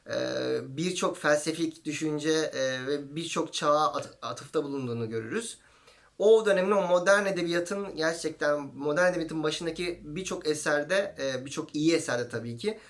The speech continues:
bulunan, e, bir şey. Fakat, e, Vergilius'un ölümü hepsinden,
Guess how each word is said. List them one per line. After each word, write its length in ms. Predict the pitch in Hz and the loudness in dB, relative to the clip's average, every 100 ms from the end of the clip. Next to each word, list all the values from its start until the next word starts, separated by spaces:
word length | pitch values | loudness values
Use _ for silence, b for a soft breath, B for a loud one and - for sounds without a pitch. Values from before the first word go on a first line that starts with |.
| B B - | B B -6
bulunan, 580 | 156 175 175 190 226 - B B - | -2 0 2 2 2 -4 B B -8
e, 440 | 143 139 147 147 | -4 -2 -4 -2
bir 140 | 156 | -2
şey. 300 | 147 190 233 | -2 -2 -4
Fakat, 600 | - 196 196 208 - - | 0 0 2 0 -2 -8
e, 320 | 170 175 170 165 | -6 -4 -4 2
Vergilius'un 560 | 165 165 208 202 185 | 2 2 -2 -6 -4
ölümü 420 | 175 180 202 208 - B B B | -4 -2 -2 -2 -8 B B B
hepsinden, 760 | 208 - - 180 160 156 | -4 -2 -6 -2 0 2